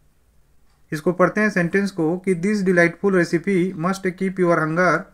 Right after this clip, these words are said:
pangs at bay with its balanced spices and oriental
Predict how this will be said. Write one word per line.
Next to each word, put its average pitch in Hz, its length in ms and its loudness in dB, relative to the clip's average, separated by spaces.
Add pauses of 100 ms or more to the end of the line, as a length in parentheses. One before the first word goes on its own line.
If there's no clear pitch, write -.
(540)
pangs 190 300 -2
at 175 200 2
bay 175 200 2 (560)
with 170 200 0
its 175 260 0
balanced 175 480 0
spices 160 580 -2 (600)
and 170 260 -2
oriental 156 640 0